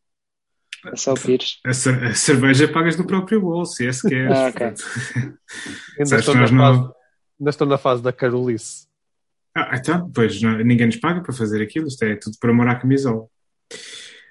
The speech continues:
Speaker 2: Ehm, lá está, o, o nosso próximo adversário é Israel. Israel, curiosamente, teve um jogo hoje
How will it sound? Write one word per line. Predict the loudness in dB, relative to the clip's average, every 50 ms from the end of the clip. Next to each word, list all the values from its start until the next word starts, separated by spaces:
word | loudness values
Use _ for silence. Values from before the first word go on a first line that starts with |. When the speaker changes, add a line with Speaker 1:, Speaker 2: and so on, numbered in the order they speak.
| _ _ 2
Speaker 2:
Ehm, | 4 6 8 8 8 8 6 6 4 0 -2 -4 -6 -8 -10 -12 -16 _ _ _ _ _ _ _ _ _ -16 -12 -6 -2
lá | 0 0
está, | 2 2 0 0 2
o, | 2 2 2 4 4 2 2 0 0 -2 -4 -6 -10 -12 -10 -6
o | -4 -2 -2
nosso | -2 -4 -4 -6
próximo | -6 -6 -6 -4 -6 -6 -6 -8 -12 -14 -12 -6 -2 0
adversário | 0 0 0 -2 -2 0 0 2
é | 2
Israel. | 2 2 2 2 2 2 0 -2 -2 -4 -4
Israel, | -6 -6 -6 -4 -4 -4 -6 -6
curiosamente, | -6 -4 -2 -2 -2 -2 -2 -2 -2 -2 -2 -4 -6 -8
teve | -6 -6 -4 -2
um | -2 -2
jogo | 0 0 0 0 0 0 -2
hoje | -2 -4 -6 -10